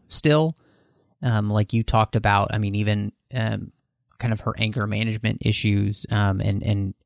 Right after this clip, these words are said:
and instead of being so cynical, um, she's finding a way to, I think, turn that around. Uh, and part of that, like you talked about at the beginning of the film, is her selflessness and, and being willing to take care of Peter when he's not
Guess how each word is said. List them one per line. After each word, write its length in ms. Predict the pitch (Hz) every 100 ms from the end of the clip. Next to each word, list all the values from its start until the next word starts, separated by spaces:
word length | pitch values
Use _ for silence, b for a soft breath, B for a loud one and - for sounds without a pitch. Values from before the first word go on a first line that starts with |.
| -
and 260 | 113 107 -
instead 460 | 120 110 - 123
of 160 | 135 117
being 320 | 117 113 110
so 260 | - 110 104
cynical, 760 | - - 104 117 - 143 156 - b b b b -
um, 140 | 110
she's 280 | 101 113 -
finding 460 | - 104 104 110 113
a 40 |
way 300 | 104 104 104
to, 100 | 104 - 117
I 60 |
think, 240 | 113 107 -
turn 260 | - 113 110
that 160 | 107
around. 680 | 98 98 107 104 135 165 - b b b b -
Uh, 220 | 110 110 -
and 640 | 127 120 117 113 110 - - b b b b -
part 240 | 151 180
of 80 | 127
that, 280 | 117 139 117
like 200 | 120 117
you 80 | 117
talked 240 | 123 -
about 180 | - 107
at 80 | 113
the 60 | 107
beginning 340 | 101 113 110
of 60 | 104
the 40 |
film, 320 | - 135 123
is 220 | 104 - -
her 180 | - 110
selflessness 800 | - 120 - 123 - 110 107 -
and, 240 | 113 104 -
and 260 | 110 104 -
being 200 | 110 113
willing 300 | 104 117 120
to 340 | - 120 113 113 -
take 240 | 117 113
care 280 | - 113 156
of 120 | 135 -
Peter 420 | 131 170 120 117
when 220 | 110 107
he's 280 | 117 113 -
not 260 | 113 131